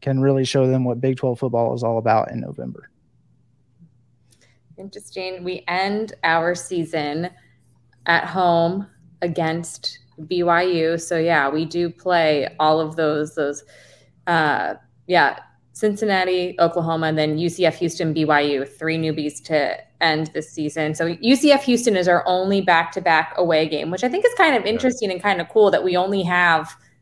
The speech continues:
Speaker 2: that. Otherwise, it's pretty much home away, home away, with the exception of the Kansas State, Kansas games. Oh, and Cincinnati, Oklahoma. I digress. We end our season, week of
Speaker 1: <laughs>
Speaker 2: Thanksgiving, with B Y U. I think, Justin, you said it in the very beginning, no Texas, no Texas Tech, no Baylor or T C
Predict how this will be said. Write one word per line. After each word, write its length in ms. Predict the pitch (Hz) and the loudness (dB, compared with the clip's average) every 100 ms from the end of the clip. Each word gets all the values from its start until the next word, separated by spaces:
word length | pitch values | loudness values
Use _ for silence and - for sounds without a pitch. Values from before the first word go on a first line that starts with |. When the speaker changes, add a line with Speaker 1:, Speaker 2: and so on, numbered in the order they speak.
| _ | _
Speaker 2:
that. 360 | 185 185 - - - | 4 4 2 -4 2
Otherwise, 380 | 196 196 175 180 | 4 6 4 4
it's 100 | - | -4
pretty 160 | 202 190 | -4 0
much 220 | 180 - | -2 -2
home 160 | 185 | -4
away, 220 | 180 170 170 | -2 -2 -2
home 180 | 170 | -4
away, 260 | 165 165 160 | -4 0 0
with 160 | 156 156 | -2 -4
the 80 | |
exception 420 | 156 - 180 - 175 | -8 -4 -6 -6 -10
of 120 | 156 | -10
the 100 | 160 _ _ _ | -14 _ _ _
Kansas 580 | - 165 165 165 160 - | -6 -4 -4 -6 -8 -16
State, 360 | - 160 156 - | -8 -6 -6 -8
Kansas 380 | 160 151 156 135 - | -8 -8 -8 -14 -14
games. 520 | - - 165 175 - _ - | -14 -12 -10 -10 -12 _ -6
Oh, 100 | - | 0
and 120 | 262 240 | 2 2
Cincinnati, 400 | 233 240 214 202 | -4 -4 -4 -4
Oklahoma. 500 | 196 180 190 156 - - - _ _ | -6 -10 -8 -8 -12 -20 -20 _ _
I 120 | - | 0
digress. 460 | 226 226 190 180 - | 4 4 6 6 4
We 120 | 185 | -4
end 220 | - 254 | 4 6
our 120 | 262 262 | 6 4
season, 640 | 262 226 220 214 214 214 - - 208 220 | 4 4 4 4 4 0 -6 -20 -8 -2
week 140 | 220 | 0
of 80 | 233 | 2
Speaker 1:
<laughs> 20 | |
Speaker 2:
Thanksgiving, 640 | 226 220 - 208 208 208 202 202 - - - | 2 2 2 4 4 2 0 -6 -10 -16 -10
with 420 | 170 202 214 - - 180 | 0 0 0 -6 -16 -6
B 180 | 196 208 | 0 4
Y 220 | 208 196 | 6 4
U. 480 | 196 190 202 214 220 | 4 2 4 2 0
I 600 | - - _ _ _ - | -10 -20 _ _ _ 0
think, 220 | 302 269 | 2 4
Justin, 380 | 247 233 240 214 | 4 4 2 2
you 100 | 202 | 0
said 220 | 202 208 | 2 2
it 120 | 208 | 2
in 80 | 190 | 0
the 80 | 190 | 0
very 180 | 190 185 | 2 2
beginning, 360 | 175 175 165 | 0 -2 0
no 140 | 180 247 | 2 0
Texas, 640 | 247 240 - 240 240 - | 2 0 2 0 0 -2
no 160 | 175 170 | -4 -2
Texas 420 | 196 190 233 - | 0 -2 -4 -8
Tech, 400 | 214 208 208 208 | 0 0 0 -2
no 160 | 208 | 0
Baylor 500 | 202 190 190 202 208 | 2 2 4 4 4
or 200 | - 185 180 | 4 2 -2
T 260 | - 208 | -8 -6
C 300 | 202 - 220 | -6 -4 -2